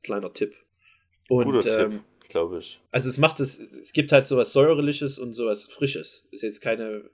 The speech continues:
Speaker 1: ist halt ja Tomatensauce türkisch sozusagen. Und, aber da steht ja dann auch drauf, nach, äh, ungeöffnet haltbar bis, äh, zweitausendachtzig und geöffnet nach drei Tagen bitte verzehren.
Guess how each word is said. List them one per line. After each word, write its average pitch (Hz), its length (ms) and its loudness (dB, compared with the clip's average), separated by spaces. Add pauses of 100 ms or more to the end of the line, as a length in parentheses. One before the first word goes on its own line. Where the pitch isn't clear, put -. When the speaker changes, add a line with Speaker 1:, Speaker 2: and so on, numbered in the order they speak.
Speaker 1:
ist - 160 -6
halt 135 160 4
ja 120 160 4 (360)
Tomatensauce 123 600 -2
türkisch - 400 -6
sozusagen. 98 460 -16 (920)
Und, 123 600 -4
aber 117 100 -6
da 123 60 4
steht 156 200 -4
ja 151 100 6
dann 139 140 0
auch 151 180 0
drauf, 117 380 2
nach, 117 280 -6
äh, - 560 -16
ungeöffnet 139 720 2
haltbar 127 500 2
bis, 117 280 -6
äh, 104 140 -6 (760)
zweitausendachtzig 123 1080 2 (800)
und 131 180 0
geöffnet 139 460 0
nach 127 140 0
drei 127 220 2
Tagen 127 380 0
bitte 123 160 -8
verzehren. 117 640 -4